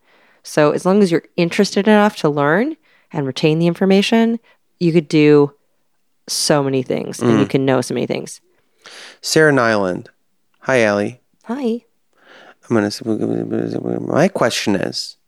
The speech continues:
Speaker 1: You?
Speaker 2: well, they said, first of all, "You're so cool," and I can't say enough
Speaker 1: Stop.
Speaker 2: how much I respect all apologies. I agree.
Speaker 1: Stop.
Speaker 2: We all agree.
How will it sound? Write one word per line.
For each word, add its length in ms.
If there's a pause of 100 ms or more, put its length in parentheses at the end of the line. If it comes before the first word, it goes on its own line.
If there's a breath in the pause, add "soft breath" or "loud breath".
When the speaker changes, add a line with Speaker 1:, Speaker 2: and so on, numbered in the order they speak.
Speaker 1:
You? 320
Speaker 2:
well, 120
they 40
said, 240
first 160
of 80
all, 80
"You're 200
so 200
cool," 260
and 100
I 40
can't 240
say 120
enough 140
Speaker 1:
Stop. 100
Speaker 2:
how 80
much 240
I 20
respect 340
all 80
apologies. 460
I 40
agree. 100
Speaker 1:
Stop. 180
Speaker 2:
We 60
all 100
agree. 260